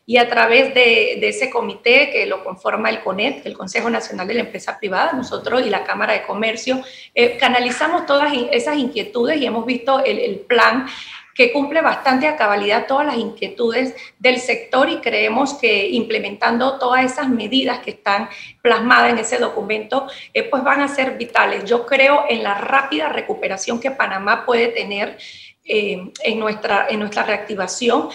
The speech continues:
siempre y cuando es, adoptemos políticas, eh, de manera inmediata. Eso va a, va a, va a jugar un rol fundamental.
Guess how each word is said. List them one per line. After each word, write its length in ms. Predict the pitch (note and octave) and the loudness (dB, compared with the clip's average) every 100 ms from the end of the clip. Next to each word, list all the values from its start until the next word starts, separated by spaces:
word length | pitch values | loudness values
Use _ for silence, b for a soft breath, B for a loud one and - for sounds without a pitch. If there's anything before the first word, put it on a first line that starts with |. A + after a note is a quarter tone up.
| B - | B -16
siempre 500 | - D4 D4 D4 D4 | 0 2 4 2 -2
y 120 | - | 0
cuando 600 | B3+ B3 A#3+ B3+ C#4 - | 2 4 4 2 0 -2
es, 480 | G#3+ G3+ G#3 - - _ | -4 -4 -4 -10 -16 _
adoptemos 800 | A#3+ A3 G#3 - B3+ B3+ C4+ - | 2 2 0 0 0 2 -2 -4
políticas, 760 | G#3+ A3 A#3 B3+ C#4 C#4 - B B B _ - | -4 -4 -6 -6 -2 -4 -4 B B B _ -6
eh, 380 | G#3 G3 - - G#3+ | -4 -4 -8 -14 2
de 160 | A#3 | 4
manera 460 | A3+ A3+ A#3 C4 - | 4 2 2 0 2
inmediata. 800 | B3+ A3 G3 G3+ A#3 G3+ - - - - - - - - - | 2 2 0 0 2 2 0 -6 -12 -18 -20 -20 -20 -8 -4
Eso 300 | A#3+ C#4 B3 | -2 0 -2
va 80 | |
a, 200 | A#3+ - | -2 -2
va 100 | B3 | -2
a, 140 | A#3+ - | -2 -2
va 100 | A3+ | -4
a 40 | B3 | 0
jugar 220 | C4 B3+ | 2 2
un 60 | A#3+ | 0
rol 220 | B3+ A#3 | -2 -2
fundamental. 720 | - C4 G3+ F#3 F3 - | -2 -2 -2 -4 -10 -16